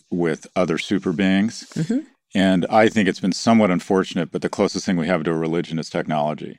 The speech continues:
Speaker 1: And you can understand it. It's mystical. I don't know how my iPhone works. It can do amazing things. And I think, I think Steve Jobs has become the Jesus Christ of this information economy.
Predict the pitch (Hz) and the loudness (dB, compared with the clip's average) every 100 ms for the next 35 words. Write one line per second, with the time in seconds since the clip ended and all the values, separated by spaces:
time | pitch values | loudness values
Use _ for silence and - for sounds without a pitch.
0 | _ 92 90 92 87 76 101 85 76 - | _ -2 0 2 0 0 -2 -2 -4 -6
1 | - 95 - 98 87 80 95 101 92 90 | -2 -2 -2 -2 -2 0 2 2 2 0
2 | 76 85 78 80 80 76 87 78 78 76 | -2 -2 -2 -2 -2 -4 -4 -4 -4 -4
3 | - - 87 90 85 85 90 87 76 82 | -6 -6 -2 0 0 2 0 -2 -6 -4
4 | 78 76 - - - - - - - 107 | -4 -4 -8 -18 -20 -18 -18 -20 -6 2
5 | 117 156 135 - - 123 117 117 - - | 4 4 2 0 2 4 6 4 2 2
6 | 120 95 110 113 101 85 - - - _ | 4 6 6 8 6 4 -2 -14 -16 _
7 | _ _ _ _ 107 95 90 107 95 87 | _ _ _ _ 0 2 2 2 2 2
8 | 95 85 87 - 90 85 92 73 82 92 | 2 0 -2 0 0 0 -4 -4 -4 -4
9 | 87 85 80 - 78 - 78 76 64 64 | -4 -4 -4 -4 -8 -4 -4 -4 -8 -12